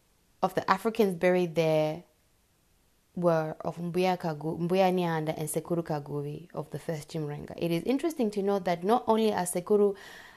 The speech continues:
Kaguvi and Mbuya Nyanda buried, um,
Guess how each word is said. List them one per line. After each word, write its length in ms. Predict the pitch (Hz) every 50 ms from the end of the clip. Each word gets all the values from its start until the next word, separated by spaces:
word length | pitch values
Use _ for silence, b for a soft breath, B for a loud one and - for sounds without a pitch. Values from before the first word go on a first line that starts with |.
| B B B
Kaguvi 460 | - 190 175 160 156 170 180 185 196
and 140 | 180 175 175
Mbuya 180 | 180 185 180 180
Nyanda 460 | 180 175 170 160 160 160 147 143 135
buried, 500 | 165 175 202 247 285 285 214 170 151 - - - - - _ _ _ _ _ _ _ _ _ _ _ _ _ _ _ _ _ _ _ _ _ _ _ _ _ _ _ _ _ _ _ _ _ _ -
um, 500 | 185 175 170 165 160 151 151 156 156 160